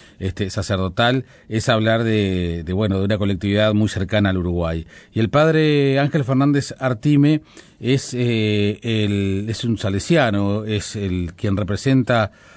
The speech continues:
a la, a la comunidad salesiana, y es, es muy interesante, además,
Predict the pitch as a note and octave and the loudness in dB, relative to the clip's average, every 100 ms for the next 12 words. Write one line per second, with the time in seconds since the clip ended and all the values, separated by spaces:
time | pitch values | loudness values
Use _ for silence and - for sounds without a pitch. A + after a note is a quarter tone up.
0 | - G2+ G#2 G#2 G2 F#2 F2+ F2+ A2+ G#2 | -8 -2 0 2 2 0 -2 -4 -4 -4
1 | F2+ G2+ G#2+ A#2+ - G#2+ F2+ - C3+ B2 | -2 0 2 0 0 -2 -2 0 2 2
2 | A2+ A2 - - - - A2+ A#2 B2+ C#3+ | 0 -2 -8 -20 -16 -4 0 2 2 0
3 | - D3 C#3+ F3 E3 C#3 A#2+ D3 C3+ A2+ | -2 2 4 6 4 2 0 0 0 2
4 | G#2 G#2 B2 B2+ | 2 2 0 -2